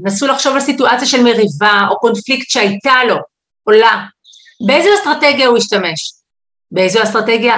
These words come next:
אתם השתמשתם? כשאתם במריבה, באיזו אסטרטגיה אתם משתמשים?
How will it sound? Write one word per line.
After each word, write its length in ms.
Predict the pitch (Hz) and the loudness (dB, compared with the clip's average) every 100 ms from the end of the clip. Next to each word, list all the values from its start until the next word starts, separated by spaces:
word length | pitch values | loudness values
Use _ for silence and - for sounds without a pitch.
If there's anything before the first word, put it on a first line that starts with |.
| - - | -4 -12
אתם 280 | 202 330 370 | -4 0 0
השתמשתם? 640 | 339 - 165 143 - - - - _ _ _ _ _ _ _ _ _ _ _ _ - | 0 -2 -6 -6 -8 -12 -18 -20 _ _ _ _ _ _ _ _ _ _ _ _ -10
כשאתם 460 | - 196 214 220 | -6 -4 -2 0
במריבה, 580 | 233 226 202 190 196 208 - - | 0 0 0 0 2 2 0 -2
באיזו 300 | 185 202 226 | 0 2 0
אסטרטגיה 460 | 202 202 208 202 | -2 0 2 2
אתם 120 | 196 190 | 0 -4
משתמשים? 560 | - 170 156 202 175 | -6 -8 -4 -4 -6